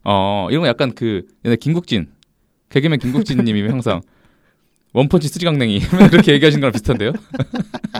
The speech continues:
Speaker 2: 이게 그 우리 플라이급 있잖아요, 플라이급.
Speaker 1: 아, 플라이급.
Speaker 2: 플라이급이
Speaker 1: 네.
Speaker 2: 원래 겉으로는 약간
Speaker 1: 네.
Speaker 2: 얄쌍한데
Speaker 1: 네.
Speaker 2: 벗으면 굉장하다, 갈라진다.
Speaker 1: 아, 그래요?
Speaker 2: 라고 오디오 콘텐츠이기 때문에 제가 <laughs> 자신 있게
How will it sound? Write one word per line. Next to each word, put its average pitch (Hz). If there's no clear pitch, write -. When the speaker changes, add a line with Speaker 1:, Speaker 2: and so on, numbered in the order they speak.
Speaker 2:
이게 165
그 151
우리 170
플라이급 262
있잖아요, 127
플라이급. 131
Speaker 1:
아, 107
플라이급. 151
Speaker 2:
플라이급이 226
Speaker 1:
네. 220
Speaker 2:
원래 170
겉으로는 196
약간 131
Speaker 1:
네. 92
Speaker 2:
얄쌍한데 151
Speaker 1:
네. 92
Speaker 2:
벗으면 147
굉장하다, 120
갈라진다. 110
Speaker 1:
아, 117
그래요? 104
Speaker 2:
라고 156
오디오 175
콘텐츠이기 208
때문에 170
제가 127
<laughs> -
자신 175
있게 113